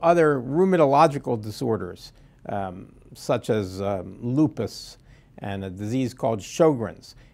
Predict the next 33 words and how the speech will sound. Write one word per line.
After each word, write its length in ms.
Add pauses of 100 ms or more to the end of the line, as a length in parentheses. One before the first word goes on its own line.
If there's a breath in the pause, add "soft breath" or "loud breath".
(100)
which 340
are 220
multi-organ 920
diseases 640
that 300
can 320
have 300
nervous 340
system 380
involvement. 640
So, 380 (380 soft breath)
um, 480 (420)
a 80
lot 220
of 340
docs 400
will 200
routinely 720
screen 480
for 160
these, 460 (240)
uh, 420 (260)
these 240
illnesses. 540 (260 soft breath)
That's 200
something 320
that 100
I 100
don't 320
routinely 540
screen 320
for 260
because, 600